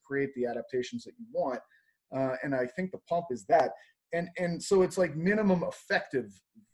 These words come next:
you know, volume or dosage, it's gotta be effective. And, and I think that there's just, there's, like, a lot of ex-, outside factors that are beyond just the loading parameters that we're talking about there that would determine whether or not it's effective. Like I was just talking about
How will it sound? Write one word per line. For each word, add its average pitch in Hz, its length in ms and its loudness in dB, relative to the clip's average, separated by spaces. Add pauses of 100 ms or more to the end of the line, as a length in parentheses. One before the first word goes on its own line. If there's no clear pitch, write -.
(120)
you 139 100 -6
know, 123 220 -4
volume 143 460 0
or 117 200 -6
dosage, 147 600 0
it's 139 160 -8
gotta 247 240 0
be 240 120 -2
effective. 175 520 2 (540)
And, 156 480 0
and 160 100 -2
I 156 80 2
think 185 240 0
that 175 160 -2
there's 156 240 -2
just, - 380 -6 (440)
there's, 165 240 4
like, 180 200 2
a 175 40 -2
lot 202 280 8
of 190 120 2 (140)
ex-, - 420 -4
outside 185 480 4
factors 202 580 2
that 147 120 0
are 135 240 -2 (140)
beyond 170 480 2
just 165 260 -2
the 147 80 -2
loading 139 1000 4
parameters 139 520 -2
that 117 120 -4
we're 127 100 -4
talking 123 280 -2
about 127 260 -2
there 127 200 -4 (120)
that 135 160 0
would 147 220 -4
determine 196 680 0
whether 151 240 0
or 151 60 -2
not 151 160 0
it's 151 140 -6
effective. 139 500 -2
Like 131 180 0
I 139 40 0
was 139 100 -2
just 156 140 -10
talking 151 240 -4
about 143 240 -2